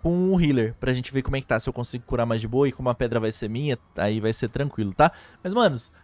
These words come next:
obrigado você que assistiu esse vídeo completo, você que chegou aqui meio perdido, falou, "Ué, mas o Hulk tá voltando a jogar o WoW, o que que tá acontecendo?" Então, velhos, é o que eu falei pra vocês no começo do vídeo, senti uma saudade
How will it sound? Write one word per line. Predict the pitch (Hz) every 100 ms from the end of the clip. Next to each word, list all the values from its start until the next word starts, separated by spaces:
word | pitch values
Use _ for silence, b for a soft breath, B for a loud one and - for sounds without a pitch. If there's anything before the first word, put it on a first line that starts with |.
| _
obrigado | 170 214 196 208
você | 202 - 202
que | 180
assistiu | - 185
esse | 185
vídeo | 143 160 175 175
completo, | - 180 170 - 131 135 139 139
você | 127 135
que | -
chegou | 147 127 131
aqui | - 131
meio | 131 131
perdido, | 147 123 151
falou, | 202 196
"Ué, | 120
mas | 117 131
o |
Hulk | 131 143
tá | 147
voltando | 131 120 127
a | 123
jogar | 113 113
o | 98
WoW, | 160 185
o | 175
que | 165
que |
tá | 151
acontecendo?" | 143 131 101 - 123 120 B B B _ _
Então, | 233 147 120
velhos, | 113 110 110
é | 147
o |
que | 156
eu | 196
falei | 202
pra | 190 190
vocês | 185 185
no | 175
começo | 165 156
do | 147
vídeo, | 120 120 151 170 165 _ _ _
senti | - 160 -
uma | 170 170
saudade | - 120 131 127 135